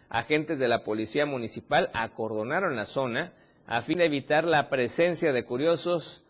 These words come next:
en la zona cercana al incendio, al tiempo que personal de protección civil trabajaba en poder sofocar, sofocar el fuego. Luego de una intensa labor,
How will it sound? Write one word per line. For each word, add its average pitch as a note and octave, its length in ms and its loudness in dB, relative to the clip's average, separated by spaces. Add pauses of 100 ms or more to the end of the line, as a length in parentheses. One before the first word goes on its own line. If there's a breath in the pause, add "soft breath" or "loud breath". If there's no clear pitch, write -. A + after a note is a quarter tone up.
(260 soft breath)
en B2+ 120 -6
la B2 80 -2
zona D#3 200 0
cercana D3+ 360 0
al C#3+ 80 2
incendio, G3+ 640 2
al A2+ 240 0
tiempo D#3+ 440 -2
que G3+ 140 2
personal C#3 640 -2
de F3 80 2
protección A#2+ 480 -4
civil D#3+ 440 -2 (380 soft breath)
trabajaba C#3+ 880 4
en F#3 180 -2
poder B2+ 400 0
sofocar, A#2+ 800 0
sofocar A#2+ 580 0
el A#2 120 2
fuego. G#2+ 360 2
Luego D3 240 4
de D3+ 60 0
una D3+ 120 0
intensa C#3+ 420 0
labor, C3+ 380 6